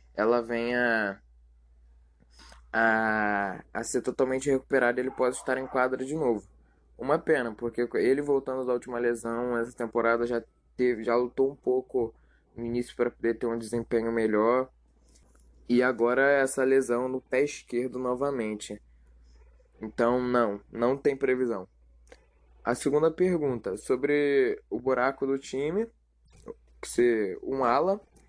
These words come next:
e o contrato do Otto ser caro, é, justificando talvez ele sair, e um,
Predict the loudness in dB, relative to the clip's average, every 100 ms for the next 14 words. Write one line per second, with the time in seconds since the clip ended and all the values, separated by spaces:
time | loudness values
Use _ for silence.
0 | _ _ _ -4 -2 0 0 2 0 0
1 | 0 -2 -2 -8 -6 -2 2 2 0 -8
2 | _ -20 _ _ _ -20 -4 2 4 4
3 | 2 2 2 0 0 -4 -6 -6 -6 -4
4 | -2 -2 2 2 2 2 2 2 0 -2
5 | -4 -2 0 2 0 -2 _ _ _ -6
6 | -2 0 0 -2 -4 -8